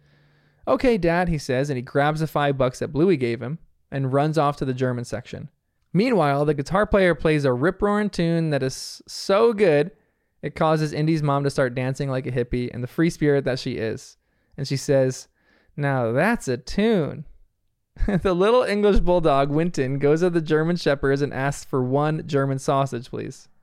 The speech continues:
The German Shepherd dad takes the money and hands over a German sausage. Then the German Shepherd dad turns to his son, Gruber, and says, "Gruber, go get me a carrot juice."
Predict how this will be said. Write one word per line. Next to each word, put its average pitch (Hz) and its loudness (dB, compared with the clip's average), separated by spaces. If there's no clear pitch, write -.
The 156 -4
German 202 2
Shepherd 190 2
dad 156 2
takes 190 2
the 196 0
money 165 2
and 147 0
hands 151 0
over 156 2
a 147 0
German 139 -2
sausage. 123 -6
Then 233 2
the 170 2
German 160 0
Shepherd 151 0
dad 143 0
turns 180 0
to 185 2
his 180 0
son, 175 0
Gruber, 180 2
and 151 -4
says, 151 2
"Gruber, 196 0
go 175 6
get 185 2
me 185 2
a 196 4
carrot 226 2
juice." 135 -8